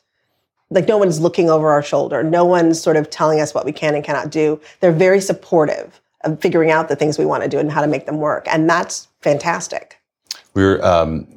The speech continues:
Speaker 2: just talking about our mutual Chicago roots.
Speaker 1: Yes.
Speaker 2: And I, I loved reading that Shondaland, which everybody knows what that means now,
Speaker 1: Mm-hmm.
Speaker 2: your incredible empire of, of shows,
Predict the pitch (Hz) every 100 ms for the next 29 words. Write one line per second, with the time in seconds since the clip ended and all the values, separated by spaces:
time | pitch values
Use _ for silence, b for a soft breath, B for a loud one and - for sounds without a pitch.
0 | - 90 - 95 82 80 78 71 69 69
1 | 87 85 - 80 - 76 80 78 73 71
2 | 78 78 69 240 - - - - - _
3 | - 92 87 78 87 92 92 90 95 101
4 | 90 85 92 90 82 78 76 - - -
5 | 90 85 82 76 73 73 73 71 80 71
6 | 80 80 78 76 76 71 78 73 71 -
7 | 180 - 170 185 73 71 - 85 78 73
8 | 71 85 82 82 78 73 - 87 - 101
9 | 85 - 113 104 90 -